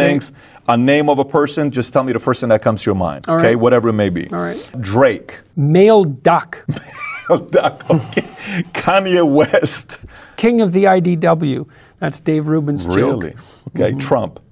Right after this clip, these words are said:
Speaker 2: Anomaly.
Speaker 1: Trudeau. Justin Trudeau.
Speaker 2: Um, that, I just shake my head at that.
Speaker 1: Okay.
Speaker 2: Oh,
Speaker 1: V-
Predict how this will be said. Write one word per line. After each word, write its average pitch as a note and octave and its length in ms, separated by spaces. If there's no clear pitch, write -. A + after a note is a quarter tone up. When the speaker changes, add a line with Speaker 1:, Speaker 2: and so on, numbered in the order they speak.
Speaker 2:
Anomaly. E3 640
Speaker 1:
Trudeau. G2+ 540
Justin F#2+ 340
Trudeau. D#2+ 340
Speaker 2:
Um, D#3 460
that, E3 300
I E3 120
just D#3 340
shake D#3+ 320
my D3+ 140
head D3 240
at D3 100
that. D3+ 260
Speaker 1:
Okay. G2 240
Speaker 2:
Oh, A#3 280
Speaker 1:
V- - 60